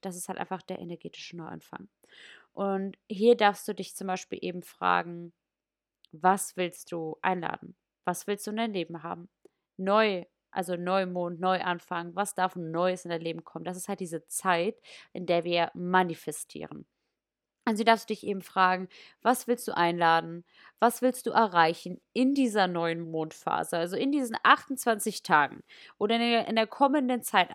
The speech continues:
einfach. Sagen wir, entweder du, du kannst für dich betrachten, möchtest du es in Neumond und zunehmendem Mond machen oder in diesem generellen,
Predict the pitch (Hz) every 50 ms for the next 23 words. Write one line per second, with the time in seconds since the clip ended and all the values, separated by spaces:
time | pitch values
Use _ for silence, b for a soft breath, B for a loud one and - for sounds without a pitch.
0 | - - - - 190 - - 196 208 220 220 196 214 208 208 208 - - - 214
1 | 202 226 196 202 180 170 - - 175 165 - 202 - 247 247 226 - 226 196 185
2 | - - _ - - 196 196 - _ 196 190 185 - 185 - - 165 170 - 170
3 | 175 170 175 175 175 175 170 170 165 160 - - - 160 151 - - 262 269 294
4 | 285 262 254 262 247 240 247 240 240 233 233 226 - 202 196 185 180 185 180 180
5 | 170 170 160 - 208 214 226 226 220 214 202 202 202